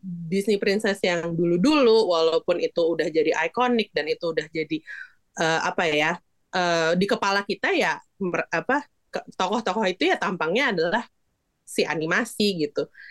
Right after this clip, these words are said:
Cuman ya mereka damsel in distress yang sepertinya harus dis-, diselamatkan, eh, laki-laki, harus diselamatkan prince, there is a dragon to be slain gitu. Jadi kalau ini kelihatan banget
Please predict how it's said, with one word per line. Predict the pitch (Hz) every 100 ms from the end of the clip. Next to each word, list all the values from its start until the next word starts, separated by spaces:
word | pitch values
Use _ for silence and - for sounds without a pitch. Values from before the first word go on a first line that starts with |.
| - -
Cuman | 175 160 208 349
ya | 269 196
mereka | 170 170 330 - _ _ -
damsel | 180 185 190 196 196
in | 196 185
distress | 277 - 240 214 214 -
yang | 170 185
sepertinya | 190 170 - 175 202
harus | 254 - 170 160
dis-, | 160 151 - -
diselamatkan, | 175 160 165 147 147 - 160 147 - _ _ _ _ 160
eh, | 151 143
laki-laki, | 147 143 160 311 - 233 240
harus | 220 208 180
diselamatkan | 156 156 156 185 220
prince, | - 294 262 240 240 240 175 170
there | 165
is | 165 165
a | 165
dragon | 196 247 247 240
to | 233
be | 208 226
slain | - 208 202 196 190 190 175
gitu. | 165 165 165
Jadi | 160 165 -
kalau | 214 190
ini | 160 233 349 - _ _ _ _
kelihatan | 214 202 185 190 208 165
banget | -